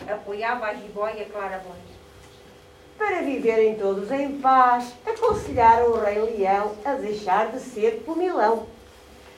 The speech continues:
Speaker 2: principalmente ao jantar,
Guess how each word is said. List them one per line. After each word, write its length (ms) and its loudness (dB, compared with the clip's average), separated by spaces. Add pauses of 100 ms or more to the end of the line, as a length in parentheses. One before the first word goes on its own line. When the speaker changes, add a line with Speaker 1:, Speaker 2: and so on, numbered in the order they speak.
(300)
Speaker 2:
principalmente 1080 -2
ao 120 -2
jantar, 640 0